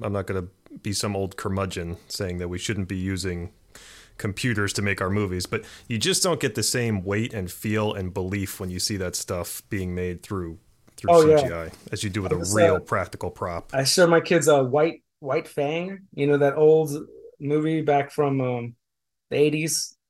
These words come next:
Speaker 2: I think it was, like, either in the nineties or eighties. And, uh,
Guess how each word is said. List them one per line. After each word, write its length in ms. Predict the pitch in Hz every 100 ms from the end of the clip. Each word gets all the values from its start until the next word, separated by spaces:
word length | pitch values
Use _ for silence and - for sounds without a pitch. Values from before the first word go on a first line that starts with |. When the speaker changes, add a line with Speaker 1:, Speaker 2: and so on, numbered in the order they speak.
| _
Speaker 2:
I 200 | 147 170
think 160 | 160 190
it 40 |
was, 100 | 147
like, 160 | 127 113
either 180 | 135 127
in 120 | 120
the 100 | 117
nineties 440 | 120 143 156 151
or 300 | 135 123 110 -
eighties. 400 | 120 117 113 - - _ _ _ _
And, 220 | 143 135
uh, 380 | 135 127 123 120